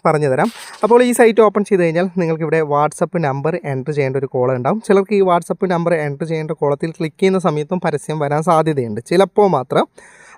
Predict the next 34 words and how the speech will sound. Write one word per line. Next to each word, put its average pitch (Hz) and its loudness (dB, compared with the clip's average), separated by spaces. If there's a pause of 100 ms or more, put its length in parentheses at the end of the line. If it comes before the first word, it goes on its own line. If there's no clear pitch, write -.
അങ്ങനെ 254 6
വന്നാലും 214 6
അത് 190 2
എക്സിറ്റ് 185 -2
പോയിട്ട് 165 0
വീണ്ടും 156 0
വന്നാൽ 135 -2
മതി 143 -4 (240)
ഈ - -2 (120)
പേജിലേക്ക് 131 -2
തന്നെ. 139 -2 (480)
അപ്പോൾ 233 4
ഇവിടെ 247 6
WhatsApp 226 4
നമ്പർ 202 4
എൻ്റർ 170 0
ചെയ്യുന്നതിൻ്റെ 165 -2 (440)
വ-, 147 2 (160)
ഇടതുഭാഗത്തായിട്ട് 151 2
നിങ്ങൾക്ക് 139 -4 (320)
അമേരിക്കൻ്റെ 165 -2
ഒരു 160 -6 (100)
ഫ്ലാഗ് 131 -6
കാണാം. 123 -6 (220)
ആ 185 0
ഫ്ലാഗിലേക്ക് 147 -2
നിങ്ങളൊന്ന് 127 -6
ക്ലിക്ക് 247 -2
ചെയ്യുക. 113 -2 (320)
അപ്പോൾ 254 2
നമുക്ക് 190 2 (180)
ഇന്ത്യ 165 0
സെലക്ട് 135 -2
ചെയ്യാൻ 143 -4